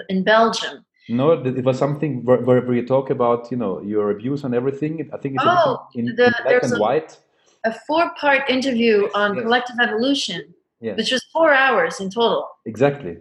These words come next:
Speaker 1: Yes.
Speaker 2: Exactly. And
Speaker 1: Four
Speaker 2: this was
Speaker 1: hours of interview.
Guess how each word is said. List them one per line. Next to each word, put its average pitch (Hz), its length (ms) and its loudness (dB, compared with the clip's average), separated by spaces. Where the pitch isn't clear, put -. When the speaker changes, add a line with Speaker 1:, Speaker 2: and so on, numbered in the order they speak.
Speaker 1:
Yes. 165 240 -4
Speaker 2:
Exactly. 104 560 -10
And 113 400 -4
Speaker 1:
Four 269 100 0
Speaker 2:
this 269 80 8
was 254 80 6
Speaker 1:
hours 226 240 2
of 208 120 -8
interview. 170 420 -8